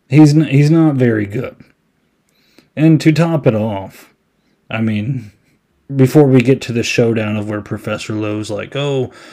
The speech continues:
we need to keep Jason alive," there's a scene that introduces another character.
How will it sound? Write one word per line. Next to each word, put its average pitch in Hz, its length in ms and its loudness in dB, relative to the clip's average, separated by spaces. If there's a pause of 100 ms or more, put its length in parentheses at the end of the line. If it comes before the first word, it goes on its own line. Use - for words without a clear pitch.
(160)
we 135 140 0
need 151 160 -2
to 131 40 -4
keep 135 220 -4
Jason 135 420 -2
alive," 139 760 2 (1000)
there's 143 300 6
a 143 80 6
scene 156 340 4
that 127 180 6
introduces 120 1000 2
another 143 380 0
character. 104 680 -8